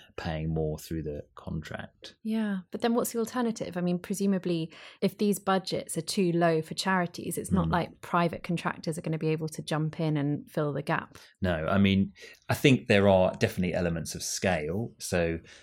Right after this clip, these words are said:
Speaker 1: the big contracting organisations, the Sercos, the Capitas of this world, they might be able to do it for cheaper on a larger scale than
Speaker 2: Mm.
Speaker 1: your local Age U K or whatever,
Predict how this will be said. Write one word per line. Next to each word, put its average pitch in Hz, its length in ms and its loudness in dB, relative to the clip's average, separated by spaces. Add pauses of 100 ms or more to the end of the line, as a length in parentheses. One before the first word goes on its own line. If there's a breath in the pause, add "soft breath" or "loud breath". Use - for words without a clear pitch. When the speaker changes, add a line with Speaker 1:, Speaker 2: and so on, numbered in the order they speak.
(100)
Speaker 1:
the - 120 -2
big 98 420 4 (240)
contracting 101 560 0
organisations, 90 800 2
the 90 80 -10
Sercos, 87 560 -2
the 92 80 -8
Capitas - 500 -10
of 82 100 -6
this 82 200 -6
world, 85 240 2 (320 loud breath)
they 95 180 6
might 95 340 4
be 90 80 0
able 90 120 0
to - 80 -6
do 90 180 4
it 90 140 2
for 104 80 0
cheaper 117 400 2
on 101 160 6
a 92 60 4
larger 92 320 2
scale 107 420 4
than 87 300 2
Speaker 2:
Mm. 185 360 -2
Speaker 1:
your 92 140 2
local 90 720 2 (600)
Age 87 380 -2
U 90 140 2
K 85 400 -2
or 85 240 0
whatever, 85 720 0